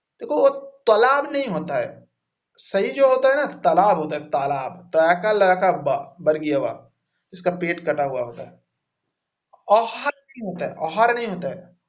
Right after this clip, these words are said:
होता है आहार, आ है आकार र। अब जो पत्नी है ना, पत्नी का स्पेलिंग प तैनाई दीर्घी होता है, हंसी नहीं होता है, ये गलत होगा।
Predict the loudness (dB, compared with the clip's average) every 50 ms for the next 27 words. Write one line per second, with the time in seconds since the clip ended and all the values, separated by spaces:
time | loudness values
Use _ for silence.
0 | _ -6 -2 -2 -2 -2 -4 -8 -10 -8 -6 -4 -2 0 0 -2 -2 -6 -12 -16
1 | -8 -4 0 0 2 4 4 2 2 -2 -8 -16 -20 _ _ _ _ _ -4 0
2 | 2 2 2 2 2 2 4 4 4 2 0 -4 -6 -6 -10 -18 _ _ _ _
3 | _ _ _ _ _ _ _ _ _ _ _ _ _ _ _ _ _ _ _ -2
4 | -2 -2 0 -2 -4 -4 -2 2 2 2 2 2 -2 -2 0 0 0 0 2 2
5 | 2 2 0 -6 -12 -18 -20 _ _ 2 2 2 -2 -6 -6 -2 0 0 0 0
6 | -2 -2 0 0 2 2 0 -4 -6 -8 -12 -18 _ _ 2 2 4 6 4 4
7 | 2 0 -4 0 0 2 2 2 0 0 0 0 0 0 -2 -2 -2 0 0 0
8 | 0 -2 -4 0 2 2 2 4 4 4 4 4 2 0 -6 -8 -8 -8 -6 -6
9 | -6 -6 -6 -4 -4 -4 -2 -2 -4 -4 -4 -4 -4 -2 -2 -2 -2 -4 -4 -4
10 | -6 -6 -8 -12 -18